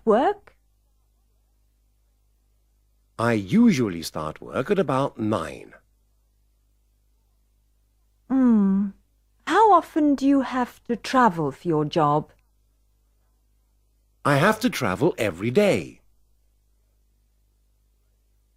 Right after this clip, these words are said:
Speaker 2: I usually work in Manchester, but sometimes I have to go to London, and occasionally I go to Leeds.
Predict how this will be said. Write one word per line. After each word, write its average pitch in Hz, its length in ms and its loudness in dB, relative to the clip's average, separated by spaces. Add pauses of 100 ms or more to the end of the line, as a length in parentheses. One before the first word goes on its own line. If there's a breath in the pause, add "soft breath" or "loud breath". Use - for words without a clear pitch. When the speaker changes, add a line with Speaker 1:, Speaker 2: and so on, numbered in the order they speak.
(600)
Speaker 2:
I 123 180 0
usually 120 680 2
work 95 340 -4
in 76 160 -6
Manchester, 98 640 -4 (400)
but 147 200 2
sometimes 85 720 -4 (240 soft breath)
I 107 80 -2
have 147 200 -2
to 151 60 -4
go 170 200 0
to 185 120 0
London, 180 540 -2 (400)
and 190 160 4
occasionally 151 720 0 (180 soft breath)
I 180 100 2
go 202 200 4
to 202 140 -4
Leeds. 135 600 -4